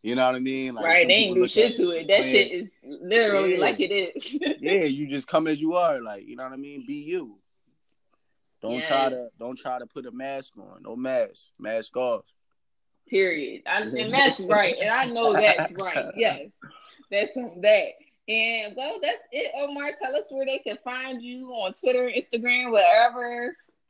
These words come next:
Speaker 1: Oh, yeah, yeah, yeah. Um, you could definitely follow me on all social media platforms at Real Jus O. That's R E A L J U S two underscores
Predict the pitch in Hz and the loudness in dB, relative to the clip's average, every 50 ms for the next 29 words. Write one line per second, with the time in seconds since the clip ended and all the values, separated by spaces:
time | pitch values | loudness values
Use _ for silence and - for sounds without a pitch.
0 | _ _ - 117 131 143 156 156 143 131 131 139 147 143 139 131 131 135 143 135 | _ _ -4 -2 0 0 2 2 0 0 -2 -4 -4 -4 -4 -4 -6 -8 -8 -6
1 | 120 110 107 107 117 131 131 131 135 139 131 139 120 147 147 143 147 143 - - | -6 -6 -4 -2 -2 -2 -2 -2 -4 -4 -4 -2 0 0 0 0 -2 -8 -2 2
2 | 139 139 139 135 131 131 131 131 127 127 127 123 120 117 _ _ _ _ _ _ | 2 2 2 2 -2 -8 -10 -10 -10 -10 -12 -12 -12 -16 _ _ _ _ _ _
3 | _ _ _ 117 127 131 127 - 135 127 123 - 117 120 123 117 113 113 110 - | _ _ _ -12 -12 -12 -10 -10 -12 -12 -12 -10 -10 -8 -6 -6 -6 -6 -6 -6
4 | - 113 113 107 _ _ - 113 113 110 107 107 107 104 104 107 110 107 104 101 | -6 -8 -8 -8 _ _ -12 -12 -12 -12 -12 -14 -16 -12 -10 -10 -8 -8 -10 -8
5 | 101 104 101 - - 104 104 107 107 110 _ _ _ _ _ _ _ _ - 98 | -8 -10 -10 -8 -8 -6 -6 -6 -8 -10 _ _ _ _ _ _ _ _ -10 -10
6 | - - - 107 107 104 101 104 101 98 101 101 104 104 104 104 101 98 92 101 | -10 -4 -4 -2 -2 -2 -4 -6 -6 -6 -6 -4 -4 -2 -2 -4 -6 -6 -8 -8
7 | 101 104 101 98 98 98 98 104 104 104 107 - _ - - - 107 101 98 101 | -6 -6 -6 -6 -8 -2 0 0 0 0 -2 -6 _ -18 -12 -10 -10 -8 -8 -10
8 | 98 98 92 - - 92 - - 101 98 95 - | -12 -14 -16 -16 -12 -10 -8 -8 -8 -10 -12 -14